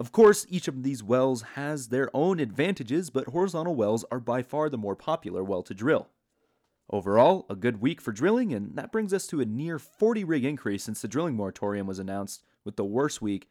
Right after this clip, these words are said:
only losing one rig. Lastly, those inventories, which have been incredibly unsatisfactory lately.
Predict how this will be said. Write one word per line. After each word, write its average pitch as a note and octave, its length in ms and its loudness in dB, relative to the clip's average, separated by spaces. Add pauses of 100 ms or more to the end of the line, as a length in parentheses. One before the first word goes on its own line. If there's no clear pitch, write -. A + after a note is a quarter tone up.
(240)
only F3+ 280 0
losing G2+ 500 -2 (100)
one G2+ 260 -2
rig. G2+ 360 0 (1000)
Lastly, F3+ 540 -4
those D3+ 320 2
inventories, G#2+ 840 -4
which B2 260 -6 (120)
have A2 160 -8
been G#2+ 120 -6
incredibly F#3+ 600 -4
unsatisfactory A2+ 1000 -2
lately. - 400 -14